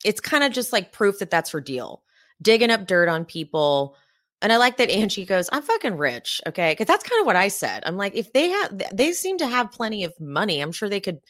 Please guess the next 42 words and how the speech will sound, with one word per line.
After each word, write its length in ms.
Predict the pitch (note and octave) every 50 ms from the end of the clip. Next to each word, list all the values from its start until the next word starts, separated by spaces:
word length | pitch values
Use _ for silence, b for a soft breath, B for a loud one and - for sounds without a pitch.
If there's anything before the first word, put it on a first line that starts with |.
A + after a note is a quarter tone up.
| b b b b b b _ -
pay 260 | - C4 D4 D4 B3+
the, 180 | G3+ F#3+ E3 - _ _ _ _ _ _ _ _ _ _ _ -
pay 220 | G#3+ B3+ D4 D4+
that, 300 | G3 C3+ C#3+ E3 G#3 - _ _
which 240 | - E3+ E3 - -
w-, 140 | E3+ - - -
whatever 280 | E3 E3+ E3+ F3+ F3 F3
was, 120 | F3+ E3 E3
like, 100 | E3 E3
a 60 | D3+
hundred 280 | D#3+ F#3 E3 E3 D3
thousand 380 | - D3 D3 D3 D3+ C#3+ D3 C3+
or 80 | C3+ C3+
something, 400 | - D3 C3+ B2+ - C#3 C3+ C#3+
which 220 | D3+ - - -
to 80 | - G3
me 240 | F3+ G3 G3 F#3+
is 160 | D#3 E3 D3 D#3+
an 80 | D#3+
immense 420 | D#3+ D3+ D3+ E3 E3 D#3+ D#3 - -
amount 280 | - D#3 C#3+ C3+ C3
of 100 | - -
money, 320 | A3+ A3+ G3+ F3+ E3 D#3 B B B B B B B -
but 200 | F3+ E3+ E3+ - - F3+ E3+ _ - -
to 100 | G#3 E3+
rich 300 | E3 F3+ F#3+ F#3+ - -
people, 260 | F#3+ D#3+ - - D3
I 80 | C#3 C#3
don't 160 | C#3 C3 B2+
think 160 | D3 C3 A2+
it 80 | C3+ A#2
is. 340 | G#2+ G#2 B2 C#3+ D3+ - _ _ _ _ _ _ _ _ _ _ _ _ _ _ _ _ _ -
Uh, 200 | - D#3 C#3+ -
but 160 | - G3+ G#3
it 160 | G#3+ G#3 G3+
just, 260 | - B3+ A3+ - - G#3
that 220 | A#3+ A#3 - -
was 100 | A3+ -
kind 180 | - B3+ A#3 G#3+
of 120 | G#3 -
proof, 240 | - A#3+ G3+ G3+ A3
like, 200 | F#3 F3 -